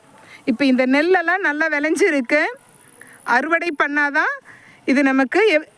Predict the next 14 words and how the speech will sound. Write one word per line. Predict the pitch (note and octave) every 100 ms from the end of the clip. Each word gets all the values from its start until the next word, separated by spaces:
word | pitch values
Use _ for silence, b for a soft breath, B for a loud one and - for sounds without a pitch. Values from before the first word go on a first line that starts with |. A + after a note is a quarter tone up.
| _ _
என்ன | D#4 D#4+ F4+
ராசி | D#4+ D4+ - F4+
எப்படி | D4+ C4 E4+ D#4+
இருக்குன்றது | D4+ F4 E4 C#4 D4+ B4
நமக்கு | D#4 C4 D#4+
இன்னும் | D4 D4 -
கிளியரா | D4+ D#4 D#4+
தெரியும். | D#4 D4+ C4+ C#4+ D4 B4 - _ _ _ b b b b b b -
இதோட | D4 D4+ E4+ G4 -
பீரியட் | F4+ G4 G4+ F#4+ -
பார்த்தீங்கன்னா, | D#4 C#4+ D#4+ D4+ C#4+ C5
நெல்லை | F4+ D4 E4+ A4
ஊற | D#4+ F4 G#4 F#4+
வச்சதுலேருந்து | D#4 - D4 D4 C#4+ D4 C#4+ C#4+